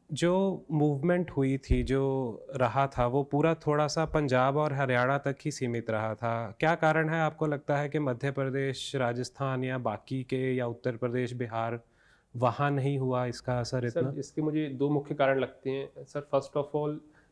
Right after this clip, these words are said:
Speaker 2: जो national government है और जो regional government, state governments, वो सेम ना होना। और सर, second जो है, एमएसपी का जो कारण है कि, अ,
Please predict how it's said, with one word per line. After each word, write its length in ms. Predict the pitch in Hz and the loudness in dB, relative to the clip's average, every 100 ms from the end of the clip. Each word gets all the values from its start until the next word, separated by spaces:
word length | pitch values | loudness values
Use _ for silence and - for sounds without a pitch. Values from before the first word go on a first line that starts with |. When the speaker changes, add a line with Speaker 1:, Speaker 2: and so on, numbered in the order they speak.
| - | -2
Speaker 2:
जो 260 | 131 139 139 | 0 2 2
national 320 | 127 131 151 | 0 2 2
government 480 | 147 143 147 147 151 | 2 2 0 -2 0
है 140 | 156 | -2
और 260 | 156 135 131 | 0 0 0
जो 160 | 135 135 | 0 0
regional 240 | 127 143 | 2 0
government, 520 | 139 131 131 127 123 | 2 2 4 2 0
state 280 | 123 - 127 | -2 -2 0
governments, 540 | 127 120 123 156 - _ 131 | 0 0 -4 -6 -12 _ -8
वो 100 | 139 | -8
सेम 220 | - 135 | 0 0
ना 120 | 139 | 2
होना। 300 | 131 139 165 - _ _ _ _ | 0 0 -4 -8 _ _ _ _
और 60 | 139 | -6
सर, 100 | 165 | -6
second 400 | 156 143 147 165 | 0 2 2 2
जो 100 | 160 | 2
है, 240 | 156 160 135 | 2 0 -2
एमएसपी 440 | 135 135 - 147 | 0 0 0 0
का 160 | 147 139 | 4 4
जो 120 | 139 | 4
कारण 320 | 135 123 123 | 2 2 0
है 100 | 120 | -2
कि, 340 | 127 123 123 | -4 -6 -8
अ, 40 | - | -8